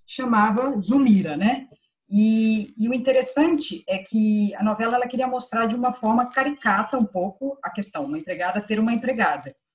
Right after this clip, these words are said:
que é uma discussão que a gente vai fazer, tentar fazer aqui, acho que no segundo episódio, né, com uma pessoa que escu-, que es-, que estuda, é, cuidado, né? Então, pra falar, é,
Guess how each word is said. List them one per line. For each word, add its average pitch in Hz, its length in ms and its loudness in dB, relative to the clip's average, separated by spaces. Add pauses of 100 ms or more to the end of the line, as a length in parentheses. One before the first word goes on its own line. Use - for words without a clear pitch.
(100)
que - 80 -10
é - 0 -
uma 240 100 0
discussão 247 500 -4
que 254 120 -4
a - 20 -4
gente 240 160 -4
vai 240 120 -2
fazer, 214 420 -2
tentar 208 240 -6
fazer 180 260 -4
aqui, 180 220 -6
acho 185 120 -6
que - 80 -14
no 175 80 -14
segundo 170 360 -14
episódio, 175 680 -2 (320)
né, 185 260 -6
com 175 140 -8
uma 147 600 -2
pessoa 156 340 -16
que - 100 -20
escu-, - 440 -14 (220)
que 180 80 -18
es-, - 320 -18
que - 80 -20
estuda, 165 580 -8 (340)
é, 156 340 -8
cuidado, 180 520 -2
né? 240 340 0 (160)
Então, 202 640 0 (360)
pra 226 140 -4
falar, 185 540 0
é, 190 420 -2